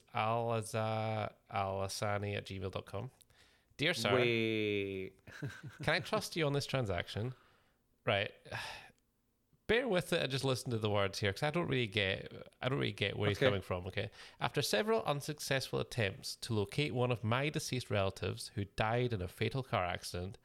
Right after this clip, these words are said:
Speaker 1: I decided to contact you based on the name, resemblance, and nationality you both bear before moving on to his U S dollar family was involved in fatal car accident.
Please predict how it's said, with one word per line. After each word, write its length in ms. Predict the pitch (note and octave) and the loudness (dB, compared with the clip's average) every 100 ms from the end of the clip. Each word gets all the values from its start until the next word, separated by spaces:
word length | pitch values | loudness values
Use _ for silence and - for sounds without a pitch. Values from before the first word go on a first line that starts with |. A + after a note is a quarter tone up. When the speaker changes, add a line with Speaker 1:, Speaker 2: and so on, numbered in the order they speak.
| - - _ - | -20 -20 _ 0
Speaker 1:
I 120 | C#3+ | 0
decided 380 | G3+ - C#3 C3+ | 2 0 0 0
to 60 | - | 0
contact 500 | A#2+ G#2+ A#2 - - | -2 0 -2 -2 0
you 260 | B2 F#2 - _ _ _ | 0 0 -8 _ _ _
based 260 | - G#2+ - | -2 -2 0
on 60 | A#2 | 0
the 80 | A#2+ | 2
name, 460 | A2+ C#3 F3 G3+ - _ _ - | 2 2 0 -6 -10 _ _ -4
resemblance, 760 | C#3 C3+ A2+ F#2+ F#2+ A2 - | 0 2 2 4 2 0 -4
and 140 | A#2 G#2+ | -2 2
nationality 640 | A2+ - B2 A#2 A#2 A2 | 2 2 2 2 0 -2
you 140 | A2 B2 | -2 -2
both 380 | G2 F#2+ - | 0 -2 -2
bear 420 | E3 E3 F#2 F2+ - - - | 0 2 2 -2 -8 -10 -8
before 260 | - G2+ | 0 2
moving 320 | G#2+ D3+ D3+ | 4 2 2
on 220 | G2+ G#2+ G#2 | 2 2 0
to 140 | G#2 | 0
his 120 | F2+ | 0
U 140 | A2+ E3 | 2 2
S 140 | D#3 | 0
dollar 320 | - G#2 G#2 | 2 2 2
family 600 | G2+ A#2+ A#2 F#2+ F2 F2+ - _ _ | 0 0 0 0 0 -2 -6 _ _
was 160 | A#2 A2 | -2 0
involved 460 | B2+ A#2 C3+ C3 B2+ | 2 2 2 2 0
in 80 | |
fatal 320 | G#2+ A#2 A2 A2 | 0 0 0 -2
car 240 | - G2+ | 0 2
accident. 520 | F#2+ - - F2 - | 0 -4 -8 -8 -10